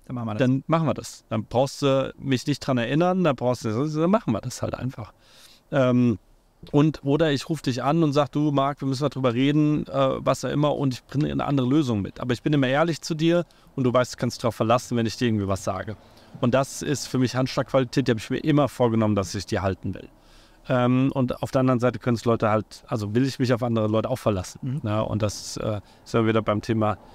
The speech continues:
Speaker 2: Investoren. Keiner kümmert sich um dich, aber du kümmer-, sollst dich um sie kümmern.
Speaker 1: Mhm.
Speaker 2: Ähm, wer kümmert sich um mich?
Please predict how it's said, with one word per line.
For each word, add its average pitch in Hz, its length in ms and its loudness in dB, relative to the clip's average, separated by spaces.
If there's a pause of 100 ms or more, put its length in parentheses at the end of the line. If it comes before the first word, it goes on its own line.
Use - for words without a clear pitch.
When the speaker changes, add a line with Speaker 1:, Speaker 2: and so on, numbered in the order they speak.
(220)
Speaker 2:
Investoren. 123 560 2
Keiner 117 260 0
kümmert 110 260 -2
sich 107 160 -6
um 104 120 -4
dich, 147 260 0
aber 117 140 -4
du 113 100 -2
kümmer-, 120 340 0
sollst 107 260 -2
dich 101 100 -4
um 101 100 -2
sie 123 140 -4
kümmern. 160 300 0
Speaker 1:
Mhm. 139 280 -6 (300)
Speaker 2:
Ähm, 123 320 0
wer 110 80 0
kümmert 117 260 0
sich 104 140 -2
um 101 80 -2
mich? 90 160 -8